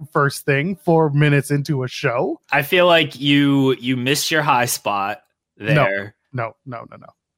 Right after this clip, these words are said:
Speaker 2: "You effed up. You effed up." Everybody chant, "You effed up" at Joel. "You effed up. You effed up.
Speaker 1: No.
Speaker 2: You effed up."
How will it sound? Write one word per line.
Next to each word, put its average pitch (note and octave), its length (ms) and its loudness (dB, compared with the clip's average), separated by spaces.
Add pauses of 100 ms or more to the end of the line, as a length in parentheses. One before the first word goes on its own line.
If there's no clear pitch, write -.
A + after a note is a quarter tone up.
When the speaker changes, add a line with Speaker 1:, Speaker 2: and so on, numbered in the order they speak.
Speaker 2:
"You D3+ 200 2
effed D3+ 300 -2
up. D3+ 280 -2 (160)
You D3+ 200 2
effed D3 260 0
up." A#2 120 0
Everybody D3 300 2
chant, F3 220 0
"You D3 140 2
effed D3+ 220 2
up" C3+ 140 0
at A#2 100 -4
Joel. A2 340 -2
"You E3 200 0
effed B2 260 0
up. E3 220 -2 (200)
You D#3+ 200 2
effed E3 280 0
up. E3 180 0
Speaker 1:
No. A#2+ 300 -4
Speaker 2:
You E3+ 120 2
effed D#3 280 0
up." D#3+ 200 0